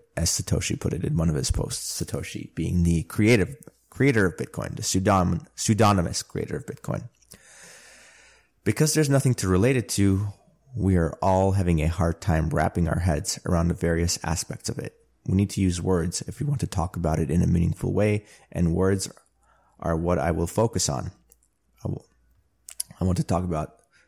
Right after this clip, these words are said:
two things. One, the language used in Bitcoin, and two, the language used to attack Bitcoin. I'm not gonna read the whole thing. I'm just gonna read about one of the terms he goes on to say. He goes on to define, I mean. Okay, so G G says,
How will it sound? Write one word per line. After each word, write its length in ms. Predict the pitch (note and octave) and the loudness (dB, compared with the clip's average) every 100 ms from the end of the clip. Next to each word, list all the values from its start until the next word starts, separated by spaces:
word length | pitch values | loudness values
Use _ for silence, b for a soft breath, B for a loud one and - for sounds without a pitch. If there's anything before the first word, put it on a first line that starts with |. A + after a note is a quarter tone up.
| b | b
two 140 | - G#2+ | -4 -2
things. 460 | C3 C3+ B2+ A2+ | 0 0 0 0
One, 380 | G2+ G2+ G2 A2 - | 2 2 0 -2 -2
the 80 | |
language 380 | F2+ F2+ F#2 F2 | 0 0 0 -2
used 220 | A2+ B2 | 0 0
in 120 | B2+ A2+ | 0 0
Bitcoin, 440 | A2 - A2 A2 | -2 -4 -4 -2
and 160 | F2 E2+ | -4 -4
two, 380 | - A2+ A2 | -2 0 0
the 120 | G#2+ F#2 | -2 -2
language 380 | F#2 F2 E2+ | 0 -2 -4
used 220 | F2+ E2+ - | -6 -6 -6
to 80 | |
attack 340 | E2+ - G#2+ - | -6 -2 -2 -2
Bitcoin. 420 | G2+ - G#2 G2+ | -10 -6 -4 -4
I'm 360 | - - - - | -8 -18 -12 -2
not 180 | G#2+ | 0
gonna 120 | F#2+ F2+ | 0 -2
read 160 | F2 | 0
the 80 | E2+ | 0
whole 180 | F#2+ F#2 | 0 0
thing. 380 | - F#2+ F#2+ G2 | 0 2 2 0
I'm 380 | - - - | -4 -20 -12
just 160 | - - | -6 -2
gonna 140 | F#2+ | 0
read 200 | F2+ F2 | 2 2
about 360 | E2+ E2 D#2+ - | 2 -2 -2 -6
one 280 | F#2 G#2+ G#2+ | 0 2 4
of 120 | G2 | 2
the 80 | F2 | 0
terms 360 | - F2+ E2+ | -2 -2 -2
he 80 | F2 | -2
goes 240 | F2 F2+ E2+ | -2 -2 -2
on 140 | F2 | -4
to 80 | - | -2
say. 340 | - E2 E2+ - B B B B B B B B | -2 0 -2 -4 B B B B B B B B
He 140 | - G#2+ | 0 2
goes 160 | G2+ | 4
on 100 | F2 D#2 | 2 0
to 80 | |
define, 380 | E2 F2 - - | -4 -4 -6 -6
I 60 | - | -10
mean. 200 | - - - - _ b b _ - | -10 -10 -12 -18 _ b b _ -4
Okay, 320 | F2+ E2+ D#2 | 0 0 0
so 360 | B1 - B1+ C2+ | -2 -2 -2 -4
G 200 | - G2 | -2 -2
G 140 | F2+ G2 | 2 2
says, 480 | - D2 C2 - | 2 0 0 -2